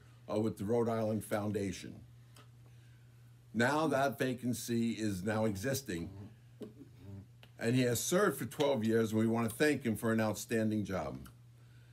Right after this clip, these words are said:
Now, you probably want to know what you should be doing. You and your family should be looking forward to the upcoming election in District one.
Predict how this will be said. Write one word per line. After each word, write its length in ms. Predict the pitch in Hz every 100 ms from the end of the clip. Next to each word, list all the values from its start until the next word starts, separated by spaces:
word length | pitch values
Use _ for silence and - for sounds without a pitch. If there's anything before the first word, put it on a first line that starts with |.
| 127 -
Now, 580 | 113 160 185 127 127 131 113
you 100 | 120
probably 340 | 110 127 127
want 180 | 123 127
to 40 |
know 440 | 117 110 110 127 - - - - - - - - -
what 220 | 131 131
you 120 | 127
should 180 | 113 110
be 140 | 117
doing. 340 | 107 113 92 92
You 200 | 120 175
and 100 | 170
your 80 | 139
family 400 | - 151 135 117
should 180 | -
be 120 | 123 117
looking 340 | 131 - 147
forward 480 | - 165 143 107 104
to 80 | 110
the 140 | 113
upcoming 560 | 139 135 - 139 139 135
election 560 | 127 120 117 98 101 - - - - -
in 280 | 117 123 104
District 460 | 131 - 139 -
one. 400 | 123 117 104 62